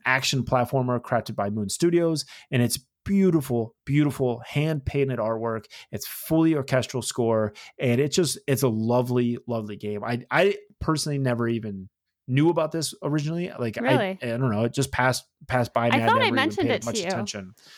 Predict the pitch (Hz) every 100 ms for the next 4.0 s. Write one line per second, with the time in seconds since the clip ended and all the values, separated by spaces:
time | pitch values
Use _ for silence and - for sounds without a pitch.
0 | - 170 180 170 190 196 175 147 - -
1 | 135 139 143 147 147 147 147 143 151 143
2 | 139 147 160 135 127 139 143 139 147 131
3 | 123 - 135 170 180 175 170 - 147